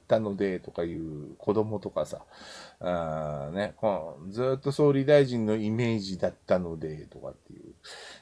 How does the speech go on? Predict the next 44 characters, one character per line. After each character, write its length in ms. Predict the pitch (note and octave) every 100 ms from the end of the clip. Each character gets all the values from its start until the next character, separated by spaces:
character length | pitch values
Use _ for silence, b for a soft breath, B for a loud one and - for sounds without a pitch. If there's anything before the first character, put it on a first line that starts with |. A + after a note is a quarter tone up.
| -
人 260 | - -
と 160 | - -
か 140 | D#2
が 140 | C#2+ C#2+
な 100 | D2
ん 100 | C#2+
か 160 | - -
弔 200 | F2 D#2+
問 340 | D#2 D2+ D2
に、 200 | D2 D2+ -
弔 160 | E2+ D#2
問 220 | D2+ D2+
と 80 | D2+
い 60 |
う 20 |
か 240 | D2 C#2+ - -
喧 180 | F2+
嘩 140 | - E2
台 180 | D#2 D#2
に 260 | D#2 D2+ - B B B - -
集 60 |
ま 80 | -
っ 60 | D#3
て 120 | D2+
イ 80 | E2+
ン 80 | -
タ 140 | D#2+
ビ 120 | -
ュ 20 |
ー 40 | C#2
受 140 | -
け 60 | -
て 100 | D2+
ん 120 | D2
の 80 | C#2+
と 100 | -
か 120 | D2+ D2
見 80 | D#2
る 100 | D2+
と 120 | -
ね、 60 | - - - B B B B B B B _ _ _ _
「あ、 80 | -
そ 200 | - -
う」 160 | G2 F2+